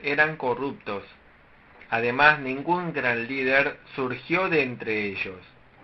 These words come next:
Eran codiciosos de dinero y participaban en conspiraciones, lo que hacía que sus debilidades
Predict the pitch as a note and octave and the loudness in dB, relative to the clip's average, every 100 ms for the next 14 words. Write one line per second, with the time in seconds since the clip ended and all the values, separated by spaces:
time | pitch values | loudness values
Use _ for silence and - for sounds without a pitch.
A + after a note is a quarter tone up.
0 | - - - - - - - - - - | -20 -20 -20 -20 -20 -20 -20 -20 -20 -20
1 | - - - - - - - - - - | -20 -20 -20 -20 -20 -20 -20 -18 -16 -16
2 | - E3+ G3+ G3+ G3 C#3+ B2+ A2+ - D#3 | -2 8 10 8 4 -2 -2 -6 -2 -2
3 | D#3+ D3 B2+ A2 A2 A2+ C3+ D3 D#3 D#3+ | -2 -6 -6 -8 -8 -8 -4 0 0 0
4 | - C3+ C3 C3+ B2 C3 A#2 A#2+ - D3+ | -4 -8 2 2 2 -4 -10 -8 0 2
5 | E3 F3 D3+ B2+ B2 A#2 - A#2 A2 G#2+ | 4 2 0 -4 -4 -6 -8 -10 -6 -6
6 | G#2 - B2 G#2+ F#2+ F#2 - - - - | -6 -6 -6 -6 -10 -16 -20 -20 -20 -20
7 | - B2 C3 B2+ C3+ B2 - D#3 D#3 D3 | -12 -6 -6 0 0 0 0 2 2 0
8 | C3 - B2 - - A#2 B2+ B2+ A#2+ A2+ | -6 -6 -10 -12 -20 -8 -6 -4 -6 -8
9 | A2+ C3 D3 D3 D#3+ | -2 4 4 4 0